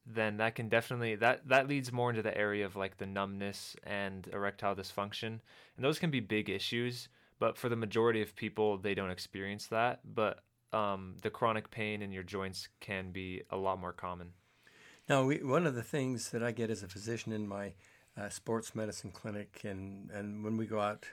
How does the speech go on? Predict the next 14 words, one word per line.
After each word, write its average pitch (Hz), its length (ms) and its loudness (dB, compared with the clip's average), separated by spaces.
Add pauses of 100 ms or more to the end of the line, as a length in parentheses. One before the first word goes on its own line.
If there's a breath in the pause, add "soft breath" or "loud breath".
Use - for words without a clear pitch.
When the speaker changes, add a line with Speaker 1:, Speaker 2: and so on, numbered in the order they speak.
Speaker 2:
and 104 220 -6
talk 117 240 -2
about 104 200 -8
riders, 107 420 -2
is 98 120 -12
to 117 60 -12
get 113 160 -4
a 113 40 -4
lot 113 200 4
of 104 60 -6
knee 110 220 -2
pain. 107 380 -12 (720 loud breath)
And, 113 400 0
uh, 110 300 0